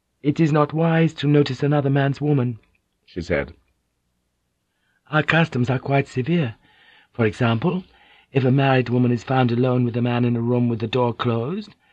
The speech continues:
just if they are alone and talking privately, by law her husband or his brother or his father has the right to put her to death instantly. If the girl is unmarried, the father can, of course, always do with her as he pleases."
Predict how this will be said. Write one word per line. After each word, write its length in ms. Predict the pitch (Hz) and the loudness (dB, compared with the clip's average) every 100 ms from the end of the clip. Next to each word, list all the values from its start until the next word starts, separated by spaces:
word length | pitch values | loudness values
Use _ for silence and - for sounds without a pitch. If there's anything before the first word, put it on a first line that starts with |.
| _ _ _ _ | _ _ _ _
just 380 | 151 147 143 135 | 2 2 0 -8
if 100 | 127 | -4
they 120 | 135 | -2
are 160 | 135 | -2
alone 420 | 135 147 180 202 110 | 0 -2 -2 -2 -4
and 140 | 107 | -2
talking 340 | 131 120 120 | -2 -2 -4
privately, 640 | 117 131 151 170 123 101 - _ _ _ _ _ _ _ _ | -4 -2 -4 -6 -12 -14 -16 _ _ _ _ _ _ _ _
by 200 | 135 135 | 2 4
law 420 | 139 165 165 151 - - | 6 6 6 2 -2 -10
her 160 | - 131 | -2 0
husband 420 | 143 151 - 131 | 2 0 0 2
or 140 | 127 127 | 4 4
his 120 | 123 | 0
brother 300 | 131 135 131 | -2 0 0
or 180 | 120 123 | 2 0
his 140 | 117 | 0
father 420 | 135 131 127 127 - - - - _ - | -2 -2 -2 -4 -8 -20 -20 -20 _ 0
has 140 | 156 139 | 0 2
the 100 | 139 139 | 2 4
right 160 | 139 131 | 2 -2
to 140 | 117 | -4
put 100 | 135 | 0
her 120 | 135 | 0
to 160 | 131 127 | 0 -2
death 340 | 139 175 127 - _ - | 0 2 0 -4 _ -6
instantly. 720 | 165 170 - 113 98 113 107 _ _ _ - _ _ _ _ _ | -2 -2 -2 -8 -6 -8 -10 _ _ _ -20 _ _ _ _ _
If 120 | 147 | -4
the 160 | 147 131 | -2 -2
girl 180 | 185 196 | 0 2
is 160 | 135 - | 0 0
unmarried, 640 | 139 160 123 92 90 110 | 0 2 2 0 -2 -2
the 160 | 113 135 | -4 0
father 220 | 127 110 | 2 2
can, 240 | - 123 110 | 0 0 0
of 100 | - | 0
course, 340 | 117 110 - | 0 0 -2
always 340 | - 113 107 98 | 0 2 2 0
do 180 | 123 123 | -2 -2
with 160 | 110 | 0
her 100 | 110 | -2
as 160 | 104 92 | -2 -4
he 80 | 104 | -6
pleases." 640 | - 170 165 - - _ | -4 -4 -4 -6 -20 _